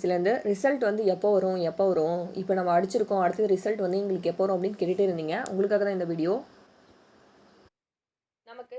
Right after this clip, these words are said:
ஷார்ட் ஹேண்ட் ஜூனியரு, அதுக்கப்புறம் சீனியரு, இன்டர்மீடியேட்டு, அதுக்கப்புறம் நம்ம டைப் ரைட்டிங்கில் அப்படின்னா சீனியர், ஜூனியர், பி ஜூனியர், இ-, இதுக்கெல்லாம் எப்போ நமக்கு நோட்டிஃபிகேஷன் வந்துச்சு அப்படின்னு பார்த்தீங்கன்னா,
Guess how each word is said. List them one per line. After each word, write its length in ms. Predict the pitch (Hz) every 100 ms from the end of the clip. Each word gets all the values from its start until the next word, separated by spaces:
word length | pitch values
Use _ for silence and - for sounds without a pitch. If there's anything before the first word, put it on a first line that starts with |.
| 254
ஷார்ட் 300 | 240 202 240
ஹேண்ட் 180 | 226 220 190
ஜூனியரு, 480 | 220 240 226 196 196 208 202
அதுக்கப்புறம் 400 | 196 196 202 220
சீனியரு, 420 | 220 214 208 190 196
இன்டர்மீடியேட்டு, 680 | 196 220 214 190 180 180 190 202 _ 196
அதுக்கப்புறம் 440 | 196 208 208 294 381 _ _ _ _
நம்ம 160 | 214 220 208 185 _ -
டைப் 180 | 233 254
ரைட்டிங்கில் 320 | 262 240 233
அப்படின்னா 240 | 208 220 220
சீனியர், 320 | 220 208 202 202
ஜூனியர், 280 | 202 190 208
பி 60 | 196
ஜூனியர், 260 | 190 175 _ _ 190
இ-, 100 | - _
இதுக்கெல்லாம் 400 | _ 220 247 262
எப்போ 160 | - 285
நமக்கு 220 | 247 220
நோட்டிஃபிகேஷன் 560 | 208 220 208 196 202 185
வந்துச்சு 260 | 190 202 220
அப்படின்னு 240 | 202 208 196
பார்த்தீங்கன்னா, 320 | 170 170